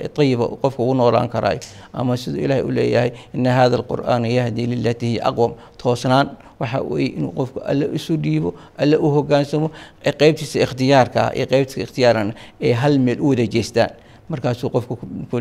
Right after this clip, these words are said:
ku liibaanaya, adduun iyo aakhiro ku noqonaya qof macnaa hoggaansamay oo Alle Subxaanahu wa Tacaala,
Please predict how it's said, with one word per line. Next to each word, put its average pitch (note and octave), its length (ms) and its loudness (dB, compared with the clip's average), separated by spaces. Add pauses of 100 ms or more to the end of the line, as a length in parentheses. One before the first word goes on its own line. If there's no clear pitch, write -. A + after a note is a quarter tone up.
(120)
ku C3+ 100 -6
liibaanaya, B2 680 2 (300)
adduun C3 300 -2
iyo A#2+ 200 0
aakhiro G#2+ 380 -2
ku - 100 -10 (160)
noqonaya G#2+ 480 -2
qof - 240 -4
macnaa - 460 -6 (260)
hoggaansamay A#2 720 -2
oo A2+ 160 -4
Alle A#2 200 0
Subxaanahu A2 440 -4
wa A2+ 60 -4
Tacaala, - 500 -4